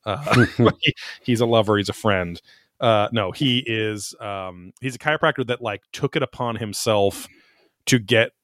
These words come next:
Speaker 1: further, like, kinesiology and physical <laughs> therapy, like, certifications and stuff. So he's not,
Speaker 2: Mm-hmm.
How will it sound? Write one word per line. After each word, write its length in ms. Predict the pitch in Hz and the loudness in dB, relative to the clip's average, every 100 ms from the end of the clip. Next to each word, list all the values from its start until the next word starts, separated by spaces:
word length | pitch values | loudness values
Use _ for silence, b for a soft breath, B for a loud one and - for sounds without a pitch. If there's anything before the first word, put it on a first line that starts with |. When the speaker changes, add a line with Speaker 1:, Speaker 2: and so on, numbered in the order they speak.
| _ | _
Speaker 1:
further, 680 | - - 127 120 117 113 110 | -16 2 4 6 8 8 6
like, 320 | 107 98 - - | 4 2 0 -4
kinesiology 920 | 135 117 110 104 104 95 107 107 110 | -2 0 0 0 4 6 4 4 0
and 120 | 98 | -2
physical 360 | - 101 101 92 | -2 -2 -2 -4
<laughs> 20 | |
therapy, 480 | - 90 - 139 127 | -2 0 2 4 6
like, 220 | 123 117 | 6 4
certifications 800 | - 127 120 - 123 120 131 123 | 4 4 4 0 0 2 2 2
and 100 | 127 | 0
stuff. 300 | - 131 123 | 2 2 2
So 100 | - | 2
he's 160 | 98 101 | -2 0
not, 280 | 110 101 98 | 2 2 6
Speaker 2:
Mm-hmm. 240 | 101 90 | 6 6